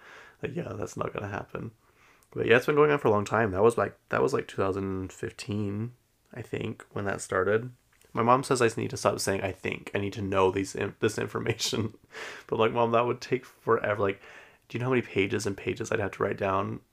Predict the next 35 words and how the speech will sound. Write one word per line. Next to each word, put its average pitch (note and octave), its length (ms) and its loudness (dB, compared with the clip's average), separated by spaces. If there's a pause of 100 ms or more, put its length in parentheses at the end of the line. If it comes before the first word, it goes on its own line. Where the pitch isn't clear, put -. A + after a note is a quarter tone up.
(520)
So G2 520 2 (500)
when A#2 160 2
I A#2 40 2
say D#3 240 2
"I C#3+ 40 4
think," A2+ 560 0
it's G#2+ 200 0
a B2 80 2
rough A2 340 4 (120)
guesstimate, - 640 -8 (480)
Mom. G2 420 -8 (360)
<laughs> - 360 -6
That's - 240 0
what G2 140 6
it G2 120 0
is. - 420 -4 (600)
I G#2+ 140 2
can't G#2 320 0
know F#2+ 260 10
everything. F2+ 460 2
I'm F#2+ 160 -4
sorry. F2+ 500 0 (500)
But G2 120 6
I G2+ 80 10
will G2 120 8
try. F2 580 2
I - 80 0
will F#2+ 100 2
try F#2 260 0
for G2 160 -2
you F#2 200 -2
to - 140 -8
know F#2+ 120 -2
everything. - 560 -4 (960)
Um, F#2 540 0